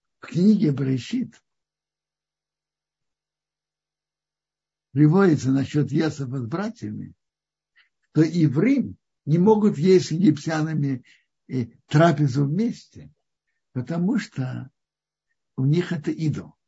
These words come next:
То есть то, что иврим, евреи могут спокойно резать и есть, ба-, барана, овцу, козу, козла –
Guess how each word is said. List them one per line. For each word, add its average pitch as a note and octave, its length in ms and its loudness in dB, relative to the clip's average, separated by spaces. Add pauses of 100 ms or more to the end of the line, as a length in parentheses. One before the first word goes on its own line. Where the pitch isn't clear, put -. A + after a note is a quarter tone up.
(500)
То E3 80 -2
есть D3+ 220 -6
то, B3 180 -2
что - 240 -10
иврим, E3 720 0 (280)
евреи D3 680 2 (380)
могут F3+ 340 2
спокойно D#3+ 580 -2
резать C3+ 500 -4
и D3+ 60 -6
есть, B3+ 460 -6 (1300)
ба-, C3+ 360 -4 (220)
барана, C3 840 0
овцу, C#3 880 -2 (720)
козу, D3 640 4
козла – C#3+ 560 -6